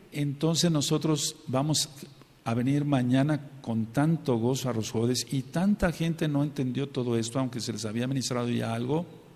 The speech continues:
Que Rosjodes, en un día como ese, vendrá Yahshua por los que le amamos.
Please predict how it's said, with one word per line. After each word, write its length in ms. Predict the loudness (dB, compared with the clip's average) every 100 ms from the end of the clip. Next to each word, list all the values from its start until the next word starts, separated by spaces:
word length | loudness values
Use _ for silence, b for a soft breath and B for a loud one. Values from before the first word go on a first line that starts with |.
| -20 -20 -20 _ _ -20 B B B B B B -4
Que 120 | 0
Rosjodes, 760 | 2 0 2 2 2 0 -4 -8 -12 -2
en 180 | 0 2
un 160 | 2
día 240 | 2 2 0
como 340 | -2 2 4
ese, 360 | 4 2 0 -2
vendrá 400 | 0 0 0 0
Yahshua 460 | 0 0 -2 -4
por 140 | -2 -2
los 140 | -2
que 120 | -2
le 80 | -2
amamos. 640 | -2 -2 -4 -6 -8 -10